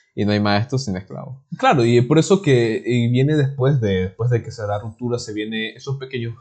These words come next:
Speaker 2: flashbacks, esos pequeños recuerdos, esas pequeñas anécdotas, esas pendejadas que en ese momento no eran tan radicales, pero después se vuelven los momentos más bellos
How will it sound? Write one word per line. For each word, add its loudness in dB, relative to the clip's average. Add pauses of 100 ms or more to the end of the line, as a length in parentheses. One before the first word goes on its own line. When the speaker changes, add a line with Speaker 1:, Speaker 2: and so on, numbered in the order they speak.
Speaker 2:
flashbacks, -4 (160)
esos -4
pequeños -4
recuerdos, 0 (220)
esas 2
pequeñas 0
anécdotas, -2 (160)
esas -2 (500)
pendejadas 2
que 0
en 2
ese -2
momento 0
no 0
eran -2
tan -4
radicales, -4 (420)
pero 0
después -4
se -4
vuelven 2
los 4
momentos -2
más -6
bellos -10